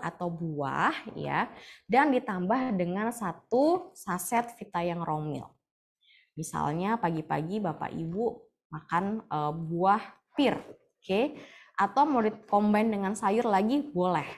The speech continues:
Saya mau min-, eh, makan buah pir satu buah dengan sayurnya adalah bayam misalnya gitu, oke? Ditambah dengan satu saset Vita Yang Raw Meal.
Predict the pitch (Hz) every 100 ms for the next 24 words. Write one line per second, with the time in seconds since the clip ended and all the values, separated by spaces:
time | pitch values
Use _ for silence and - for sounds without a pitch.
0 | - _ - 160 180 220 214 180 180 214
1 | 226 226 220 190 180 170 - 180 175 -
2 | 170 175 165 170 196 277 202 160 170 160
3 | 156 180 277 - - - - 165 170 175
4 | 202 240 247 262 269 185 170 170 185 208
5 | 220 165 165 160 185 156 156 208 196 156
6 | 156 147 143 135 135 - 151 - - -
7 | - 233 320 - - - - - _ -
8 | 220 254 240 311 247 202 226 311 - 214
9 | 180 - 254 233 170 - 247 247 - 185
10 | 160 156 156 151 143 139